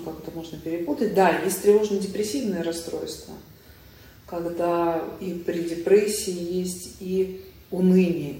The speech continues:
и тревога, и всё на свете. Но это связано тоже с очень определённого типом нервной системы.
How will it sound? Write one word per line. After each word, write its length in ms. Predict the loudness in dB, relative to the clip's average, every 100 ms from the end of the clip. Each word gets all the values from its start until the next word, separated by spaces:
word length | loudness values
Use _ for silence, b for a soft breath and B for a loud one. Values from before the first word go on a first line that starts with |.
| -6
и 120 | -6
тревога, 800 | 2 6 6 6 0 0 -2 -6
и 100 | -8
всё 200 | -8 -4
на 120 | -4
свете. 400 | -2 -2 -2 0
Но 80 | -2
это 80 | -2
связано 400 | -2 -2 -2 -2
тоже 180 | -2 -2
с 60 | -4
очень 260 | -4 -4
определённого 680 | -6 -6 -8 -6 -4 -4 -6 -10
типом 540 | -10 -10 -8 -8 -6
нервной 320 | -8 -8 -12
системы. 440 | -14 -16 -12 -12